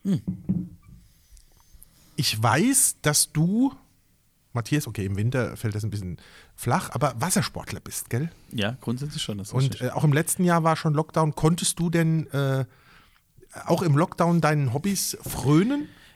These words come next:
Speaker 1: Also
Speaker 2: das?
Speaker 1: da, da muss man ja erst dazu sagen, lustigerweise waren wir ja nach, also wir gönnen uns ja immer nach der Kampagne dann eine Woche Skifahren, damit du irgendwie mal runterkommst einfach so, ne? Also ein bisschen raus, Sport machen, Sauna, wer wieder bei Sauna <laughs> übrigens gut ist. Das ging noch und a-,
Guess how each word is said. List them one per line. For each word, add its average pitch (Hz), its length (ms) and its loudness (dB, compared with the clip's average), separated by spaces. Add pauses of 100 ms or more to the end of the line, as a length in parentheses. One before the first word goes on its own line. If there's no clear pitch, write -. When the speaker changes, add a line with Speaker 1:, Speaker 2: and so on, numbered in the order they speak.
(160)
Speaker 1:
Also - 180 4
Speaker 2:
das? 190 220 -2
Speaker 1:
da, 127 100 2
da 120 60 4
muss 185 160 6
man 185 160 4
ja 135 60 6
erst 127 280 2
dazu 131 340 -4
sagen, 147 320 0
lustigerweise 135 760 2
waren 143 200 4
wir 147 120 2
ja 143 240 2
nach, 127 340 2
also 117 200 -4 (220)
wir 101 140 -10
gönnen 117 300 2
uns 143 100 0
ja 139 80 0
immer 135 160 2
nach 120 160 0
der - 120 -4
Kampagne 117 500 0
dann 120 160 2
eine 113 180 2
Woche 120 180 0
Skifahren, 120 460 0
damit 110 260 2
du 117 40 2
irgendwie 113 240 2
mal 110 100 4
runterkommst 113 580 0
einfach 85 320 -4
so, 85 220 -6
ne? 123 220 2 (280)
Also 104 140 0
ein 98 40 0
bisschen 104 260 2
raus, 107 240 2
Sport 101 260 0
machen, 107 340 0
Sauna, 101 420 0 (120)
wer 104 500 0
wieder 143 120 2
bei 113 100 4
Sauna 104 240 4
<laughs> - 0 -
übrigens 117 260 4 (140)
gut 139 180 6
ist. 120 160 2 (280)
Das 135 180 8
ging 190 160 10
noch 220 140 8
und 170 260 2
a-, - 60 2